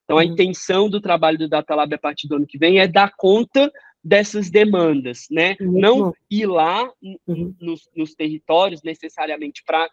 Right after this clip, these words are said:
Speaker 1: protagonizar os, os processos, como a gente fez aqui na Maré, mas como a gente dá conta de colaborar com métodos,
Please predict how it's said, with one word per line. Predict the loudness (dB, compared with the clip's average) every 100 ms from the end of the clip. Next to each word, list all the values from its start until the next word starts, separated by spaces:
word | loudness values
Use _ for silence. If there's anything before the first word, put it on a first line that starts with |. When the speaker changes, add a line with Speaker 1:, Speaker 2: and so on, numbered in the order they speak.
| _ _ _ _ _ _ _
Speaker 1:
protagonizar | 4 4 2 -4 -6 -10 -8 -4 -4
os, | -4 _ _ -16
os | -14
processos, | -10 -10 -2 2 2 0 -14
como | -12 -10
a | -8
gente | -10 -8
fez | -8 -6
aqui | -8 -6
na | -4
Maré, | 0 0 0 -2
mas | -6 -4
como | -4 -4
a |
gente | -6 -6
dá | -2 -2
conta | -4 -6
de | -12
colaborar | 0 4 4 6 4 4 4 2
com | -4
métodos, | -4 -2 -2 -4 -12 -12 -20